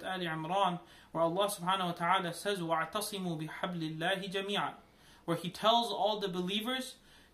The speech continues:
to firmly hold to the rope of Allah subhanahu wa ta'ala. And that rope of Allah can be interpreted as the Quran, which is what it's called in the hadith, Hablullah al-Mateen. So in this Ramadan, we should all strive to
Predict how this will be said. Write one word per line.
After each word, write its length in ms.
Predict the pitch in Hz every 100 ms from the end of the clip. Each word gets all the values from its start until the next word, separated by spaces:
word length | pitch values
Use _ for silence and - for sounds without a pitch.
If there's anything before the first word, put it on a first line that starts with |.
| -
to 460 | 202 202 196 - - -
firmly 600 | - - 214 240 262 254 196
hold 520 | - 208 226 226 226
to 100 | 202
the 160 | 190 175 175
rope 320 | 170 180 196
of 120 | 196 170
Allah 280 | 170 170
subhanahu 380 | 170 - 165 160
wa 80 | 151
ta'ala. 420 | 151 156 156 139 - - - -
And 140 | 165
that 180 | 214 202
rope 240 | 202 -
of 120 | 220 208
Allah 560 | 170 156 202 277 294 -
can 220 | - 190
be 120 | 180
interpreted 560 | 202 180 208 220 190 190
as 140 | 180
the 100 | 165
Quran, 560 | 165 165 151 165 175 143 -
which 180 | 160 156
is 160 | 170 165 -
what 360 | 175 170 170 175
it's 140 | 170
called 300 | - 202 175
in 60 | 165
the 80 |
hadith, 420 | 156 151 160 170 -
Hablullah 520 | 160 160 156 156 165 190
al-Mateen. 460 | 185 185 208 156 - - - - -
So 420 | - 196 185 185 - -
in 140 | 180
this 220 | 196 262 269
Ramadan, 520 | 247 226 190 220 220
we 60 |
should 200 | 175 196
all 200 | 185 208
strive 460 | 214 - 185 196 196
to 220 | 202 170